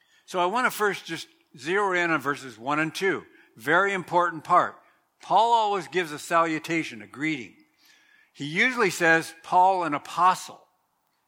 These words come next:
in the previous letters he's written to other churches. But in this one,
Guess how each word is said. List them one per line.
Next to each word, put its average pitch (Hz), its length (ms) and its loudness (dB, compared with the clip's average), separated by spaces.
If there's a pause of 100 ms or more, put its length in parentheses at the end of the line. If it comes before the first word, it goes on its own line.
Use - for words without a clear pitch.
(120)
in 139 140 -4
the 135 80 -4
previous 165 680 -4 (720)
letters 151 460 0
he's 123 220 -14
written 143 260 -8
to 127 220 -12
other 127 260 -12 (220)
churches. - 580 -6 (300)
But 165 100 -2
in 165 140 -2
this 240 240 0
one, 156 320 -4